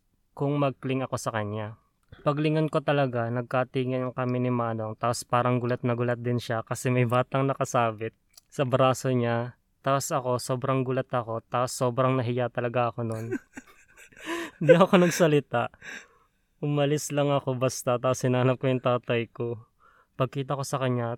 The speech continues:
tawa lang siya ng tawa. Di man lang ako hinabol, loko-loko. Hi, s-, after nun, di na ako nanood dun sa libreng T V.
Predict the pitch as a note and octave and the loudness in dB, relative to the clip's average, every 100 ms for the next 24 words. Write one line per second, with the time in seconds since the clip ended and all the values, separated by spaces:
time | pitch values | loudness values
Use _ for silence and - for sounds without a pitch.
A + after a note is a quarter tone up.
0 | _ C3 C3 C3+ C#3 B2 D3+ C#3+ B2+ - | _ 2 4 4 4 6 4 4 2 2
1 | A#2+ A2 A2+ A2+ A#2 _ - - C#3+ C#3+ | 2 2 0 -4 -8 _ -14 -8 0 4
2 | C#3+ C#3+ C#3 C#3 C#3 C#3 B2 C3+ B2+ A#2+ | 6 4 4 2 2 2 2 2 2 2
3 | A2+ A#2+ A#2+ A#2+ A#2 A2 A2+ A2 _ B2 | 0 -2 0 0 -2 -4 -6 -10 _ -6
4 | A#2+ B2 - - C3 - C#3+ C#3 A#2 A#2 | -4 -8 -10 -2 -2 2 2 4 2 0
5 | A2+ A#2 B2 A#2+ A#2 A#2+ A#2 A#2 A2 A2 | -2 -2 0 0 -2 -2 0 -2 -4 -6
6 | A#2 A#2 - A#2 A2+ A2 A2 A2 B2 G#2+ | -4 -4 -2 -4 -4 -4 -4 -2 -4 -4
7 | G#2 G#2 | -8 -14